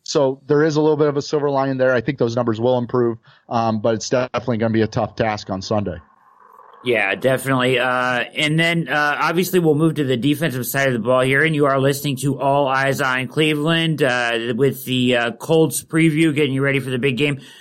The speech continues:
Speaker 2: Uh, special guest today we're talking with right now, Andrew Walker, uh, staff writer at Colts dot com. Uh, so the defense,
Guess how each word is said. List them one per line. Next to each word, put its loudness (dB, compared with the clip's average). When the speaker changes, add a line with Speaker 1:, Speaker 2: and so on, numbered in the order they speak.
Speaker 2:
Uh, -2
special -2
guest -2
today 0
we're -2
talking -2
with 0
right 0
now, 0
Andrew 0
Walker, 0
uh, -2
staff -2
writer 0
at -2
Colts 0
dot -2
com. -2
Uh, 0
so 0
the 2
defense, 0